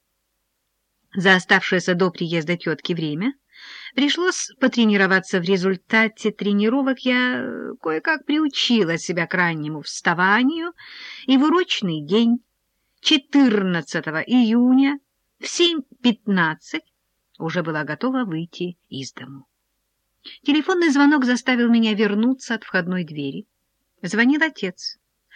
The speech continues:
Он узнал, что самолет канадских авиалиний прибывал сегодня не в полвосьмого, а в десять пятнадцать. В аэропорт я прибыла в десять двадцать. Ехала спокойно,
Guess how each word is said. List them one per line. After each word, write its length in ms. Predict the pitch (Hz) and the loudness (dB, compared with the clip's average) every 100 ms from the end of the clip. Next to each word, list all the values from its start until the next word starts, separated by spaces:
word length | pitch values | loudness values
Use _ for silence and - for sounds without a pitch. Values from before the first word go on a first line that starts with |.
| - - | -18 -12
Он 300 | - 247 254 | 0 4 6
узнал, 640 | 277 226 226 208 151 147 - _ _ _ _ _ _ _ - - | 4 4 4 4 2 0 -8 _ _ _ _ _ _ _ -20 -12
что 360 | - - 233 - | -8 0 0 0
самолет 640 | - 285 294 302 233 170 | 2 4 4 6 4 2
канадских 840 | - 226 214 156 - - 156 143 - | 2 2 2 0 -4 -12 -10 -8 -2
авиалиний 800 | 202 180 175 165 156 196 277 - _ _ _ - | 0 0 -2 -2 -4 -2 -4 -4 _ _ _ -2
прибывал 440 | 285 277 285 277 | 2 4 4 2
сегодня 440 | - 254 254 233 | 2 2 2 4
не 260 | 233 247 226 | 6 6 4
в 120 | - | 0
полвосьмого, 840 | - 202 175 190 - 220 233 262 330 | 2 2 2 -2 0 0 0 -2 2
а 180 | 196 185 | 4 2
в 200 | 160 175 | 0 -6
десять 560 | 175 226 254 311 277 - | 0 0 0 -4 -10 -6
пятнадцать. 800 | 196 - 135 - - - - _ _ _ _ _ _ _ _ - - | -6 -6 -12 -14 -20 -20 -20 _ _ _ _ _ _ _ _ -20 -6
В 120 | 170 | 2
аэропорт 500 | 208 208 220 - 349 | 6 6 4 2 0
я 180 | 220 247 | 2 2
прибыла 500 | 240 233 226 220 220 _ - | 2 2 2 2 0 _ -10
в 160 | 139 | -8
десять 580 | 147 226 247 269 269 - _ | 0 2 2 -2 -6 -14 _
двадцать. 880 | 156 202 202 147 _ - - - _ _ _ _ _ _ _ _ | -2 2 4 2 _ -20 -20 -20 _ _ _ _ _ _ _ _
Ехала 420 | - 302 311 147 | -2 -2 -2 -4
спокойно, 960 | 135 - 135 - 175 233 226 220 202 214 | -6 -10 -10 -4 -2 0 -2 -6 -8 -10